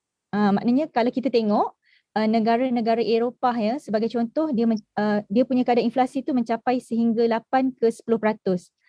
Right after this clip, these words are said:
Ah, selain daripada, ah, kalau kita tengok negara lain pula, ah, Turki dua puluh peratus,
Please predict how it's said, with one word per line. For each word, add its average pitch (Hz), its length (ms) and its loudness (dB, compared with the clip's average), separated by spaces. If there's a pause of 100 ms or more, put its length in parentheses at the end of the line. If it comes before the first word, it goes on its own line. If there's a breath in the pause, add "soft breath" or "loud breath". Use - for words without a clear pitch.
(180)
Ah, 185 240 -2 (160)
selain 233 320 2
daripada, 233 240 -2
ah, 208 160 2
kalau 220 160 0
kita 220 160 0
tengok 233 160 0
negara 220 320 2
lain 233 240 2
pula, 247 320 0
ah, 208 80 0
Turki 233 480 -2
dua 226 160 0
puluh 208 160 -4
peratus, 208 640 0